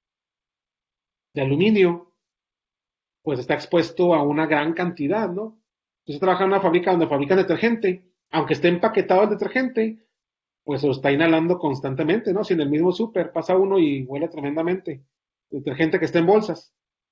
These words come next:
Ahora imagínense las nanopartículas, que son tan pequeñitas, pueden penetrar perfectamente el empaque. Entonces sí requiere un control muchísimo más estricto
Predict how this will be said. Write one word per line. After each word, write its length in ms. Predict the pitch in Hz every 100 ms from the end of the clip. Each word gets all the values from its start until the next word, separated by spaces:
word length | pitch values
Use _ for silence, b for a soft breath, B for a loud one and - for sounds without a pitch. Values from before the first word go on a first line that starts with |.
| _ _ _
Ahora 180 | 151 165
imagínense 460 | 170 160 170 175
las 160 | 175 151
nanopartículas, 1080 | 143 139 143 135 220 220 180 170 165 - _ _ _ _ -
que 80 | 139
son 180 | 147
tan 180 | 156 185
pequeñitas, 680 | 185 180 185 233 233 196 -
pueden 280 | 151 160 170
penetrar 420 | 170 143 143 143
perfectamente 640 | 160 - 165 156 143 139
el 60 | 139
empaque. 300 | 127 190 - _ _ _ _ _ _ _ _ _
Entonces 440 | 127 139 131 147
sí 160 | 156 156
requiere 360 | 156 156 160 160
un 80 |
control 580 | 160 160 - 165 170 170
muchísimo 800 | 143 139 147 143 - 143 143 139
más 180 | 143 180
estricto 640 | 175 220 220 - 185 -